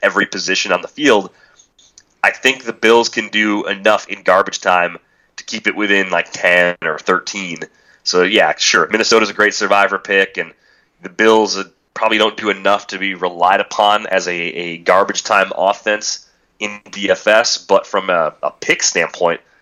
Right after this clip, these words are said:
that's just a ton of points. You just don't see lines like that, especially this early in the season.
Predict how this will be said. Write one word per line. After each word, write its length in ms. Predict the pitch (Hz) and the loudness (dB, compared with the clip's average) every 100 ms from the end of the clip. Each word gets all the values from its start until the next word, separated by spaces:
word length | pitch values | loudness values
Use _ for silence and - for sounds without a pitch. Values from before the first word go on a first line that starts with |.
| - | -6
that's 240 | - - | -4 -4
just 140 | 95 | -4
a 120 | - - | -6 -8
ton 380 | - - - 151 | -8 -8 -2 -2
of 100 | - | -2
points. 340 | - 110 85 | -2 -2 -2
You 60 | - | -6
just 140 | 127 | -6
don't 160 | 139 107 | -2 -2
see 160 | - 104 85 82 | -4 -4 -6 -4
lines 280 | - 107 98 | 0 0 0
like 160 | 82 - | -8 -2
that, 160 | 85 | 0
especially 340 | 85 - 113 87 | 0 -2 -4 -6
this 160 | - | -10
early 180 | 82 87 | -8 -10
in 100 | 78 | -10
the 60 | - | -8
season. 360 | - 78 - | -8 -10 -18